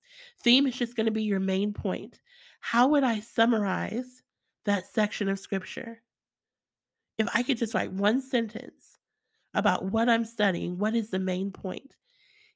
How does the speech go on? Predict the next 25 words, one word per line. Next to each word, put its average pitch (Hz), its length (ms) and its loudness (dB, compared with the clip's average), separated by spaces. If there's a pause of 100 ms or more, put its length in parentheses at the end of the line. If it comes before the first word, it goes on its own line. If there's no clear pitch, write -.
(120)
If 254 200 2
I 269 160 2
find 220 520 -2
that 214 120 -6
the 180 80 -8
theme 208 400 -2
is 202 140 -2
getting 190 320 -2
too 180 200 -4
long, 170 480 -2 (1120)
or 208 240 6
I 214 180 2
cannot 208 800 -2 (100)
concisely 208 800 -2
articulate - 920 -4 (300)
what 185 300 2
it's - 160 -6
about, 180 580 -6 (1040)
then 220 120 6
I 233 180 0
know 240 480 2
either 240 220 0
I've 202 240 -4
bitten 220 260 -2
off 214 280 -2